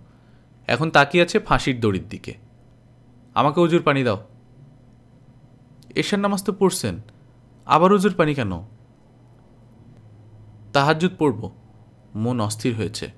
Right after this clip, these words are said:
"মন অস্থির কেন?" "এত কথা তোমাকে বলতে পারবো না। অজুর পানি দিতে বলেছি, পানি দাও। আরেকটা কথা, এই বছর এখনো খেজুরের রস খাওয়া হয়নি,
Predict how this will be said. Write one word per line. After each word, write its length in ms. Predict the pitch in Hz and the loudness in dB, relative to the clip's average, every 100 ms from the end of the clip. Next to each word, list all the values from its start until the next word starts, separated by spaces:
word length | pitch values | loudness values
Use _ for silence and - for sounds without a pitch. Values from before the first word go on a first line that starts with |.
| - - _ - - - _ _ - - - - - - 170 | -20 -20 _ -20 -20 -20 _ _ -20 -20 -20 -20 -20 -12 -2
"মন 180 | 185 180 | 0 2
অস্থির 320 | 165 - 190 | 0 -2 -2
কেন?" 300 | 160 101 82 - - _ - - - - - - - - - - _ _ _ - - | 0 -2 -6 -14 -20 _ -20 -20 -20 -20 -20 -20 -20 -20 -20 -20 _ _ _ -20 -4
"এত 200 | - 170 | -2 0
কথা 260 | 185 180 185 | 2 2 2
তোমাকে 300 | 180 180 185 | -2 0 2
বলতে 240 | 180 170 | 2 2
পারবো 220 | 127 95 | 0 -2
না। 160 | 90 82 - _ - - _ _ - | -6 -10 -14 _ -20 -20 _ _ -8
অজুর 280 | 135 143 160 | 0 2 4
পানি 260 | 165 165 | 4 2
দিতে 200 | 170 175 | 0 0
বলেছি, 340 | 185 180 180 202 | 2 2 0 -2
পানি 240 | 185 160 | 2 4
দাও। 320 | 139 87 - - - - - - - - - - | 2 -2 -4 -18 -20 -20 -20 -20 -20 -20 -20 -10
আরেকটা 320 | - 117 117 120 | -2 -2 0 -2
কথা, 260 | 104 104 - - - _ - - - | -2 -6 -12 -16 -20 _ -20 -20 -6
এই 140 | - | 0
বছর 320 | 143 151 170 165 | 2 2 2 0
এখনো 260 | - 170 | 2 -4
খেজুরের 420 | 160 160 151 151 | -2 -2 0 2
রস 220 | 147 151 - | 2 2 2
খাওয়া 200 | 135 123 | 2 2
হয়নি, 340 | 101 87 | -2 -6